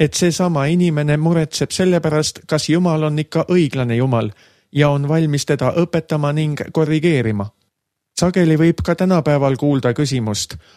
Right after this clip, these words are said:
„Aga kuidas Jumal ikka nende üle kohut mõistab, kes kunagi evangeeliumi kuulnud ei olegi?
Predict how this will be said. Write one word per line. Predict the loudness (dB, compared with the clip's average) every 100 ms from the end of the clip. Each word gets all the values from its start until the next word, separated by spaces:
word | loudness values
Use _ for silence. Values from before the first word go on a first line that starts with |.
| -2
„Aga | 2 2 2
kuidas | 0 2 0
Jumal | 2 2 2
ikka | 0 -2 0
nende | 0 0 2
üle | 2 2
kohut | 0 -2 -2 -2
mõistab, | -4 -2 -2 -4 -2
kes | -4 -2
kunagi | -2 0 0 0 -2
evangeeliumi | -2 -2 -2 0 2 2 0 0
kuulnud | 0 0 0 -2
ei | 0
olegi? | 2 2 0 -4